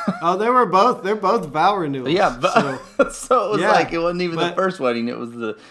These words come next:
Speaker 1: second wedding. So
Speaker 2: Yeah, so we got to actually,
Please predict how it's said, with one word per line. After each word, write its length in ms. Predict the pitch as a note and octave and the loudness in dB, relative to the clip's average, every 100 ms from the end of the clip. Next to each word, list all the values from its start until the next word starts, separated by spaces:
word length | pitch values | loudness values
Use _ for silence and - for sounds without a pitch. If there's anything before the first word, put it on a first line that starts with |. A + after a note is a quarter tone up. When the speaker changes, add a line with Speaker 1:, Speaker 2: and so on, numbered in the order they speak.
| - | -20
Speaker 1:
second 380 | - G3 F#3 B2 | -8 -4 -4 -4
wedding. 340 | A2+ F#2+ D#2+ - _ _ | -6 -6 -8 -18 _ _
So 320 | _ - - _ _ _ | _ -14 -14 _ _ _
Speaker 2:
Yeah, 220 | F3+ A3 | -2 0
so 300 | - G3 G3+ | 0 0 2
we 200 | F#3+ A3 | 2 0
got 300 | A3 A3+ A3 | 0 0 -2
to 280 | - G#3 G3+ | -2 0 2
actually, 600 | F#3+ G3+ - A3 G#3+ F3 | 0 -2 -2 -2 -2 -4